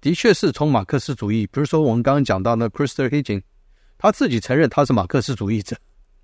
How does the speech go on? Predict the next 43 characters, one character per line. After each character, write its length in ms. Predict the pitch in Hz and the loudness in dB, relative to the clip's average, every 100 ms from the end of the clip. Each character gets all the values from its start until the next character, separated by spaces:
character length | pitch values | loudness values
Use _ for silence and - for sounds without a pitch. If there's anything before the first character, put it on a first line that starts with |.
| _ | _
可 120 | 175 | -2
是 140 | 147 208 | 0 0
呢， 120 | 185 - _ _ | -2 -6 _ _
当 160 | 175 185 | 0 2
然 100 | 185 | 0
他 160 | - | 2
的 80 | 202 | 0
思 260 | 175 - 226 | 0 -2 0
想 280 | 131 113 110 _ _ _ | 0 -2 -8 _ _ _
会 120 | 143 | -4
更 220 | - 190 | 2 2
深 260 | 113 175 175 | 4 0 2
一 80 | 180 | 2
步， 220 | 190 107 | 0 0
然 160 | 104 | -2
后 140 | 120 120 | -2 0
将 420 | 139 131 135 135 - _ | 0 0 0 -2 -6 _
他 180 | - 156 | 0 2
的 140 | 147 | 2
这 140 | 123 139 | -2 0
个 120 | 139 | 0
哲 280 | - 135 165 | 0 0 0
学 260 | - 120 | 0 0
啦、 260 | 131 131 127 - | 0 2 0 0
他 200 | 147 143 | 0 2
的 140 | 135 | 2
这 120 | 127 | 0
个 100 | 131 | -4
叙 160 | - 143 | -2 -4
述 220 | - 131 | -2 0
呢， 120 | 117 | 0
跟 240 | - 120 123 | -2 -4 -4
推 180 | - 156 | -2 -4
广。 180 | 101 - _ _ _ | -4 -12 _ _ _
马 180 | - 190 | 0 2
克 140 | 202 311 | 4 0
思 180 | 302 | 0
主 160 | 269 135 | -6 -4
义 100 | 147 | -2
在 360 | 170 151 143 139 | 0 0 0 -2
黑 160 | 220 | -4
格 140 | 196 170 | -2 0
尔 380 | 135 127 143 | 2 0 -2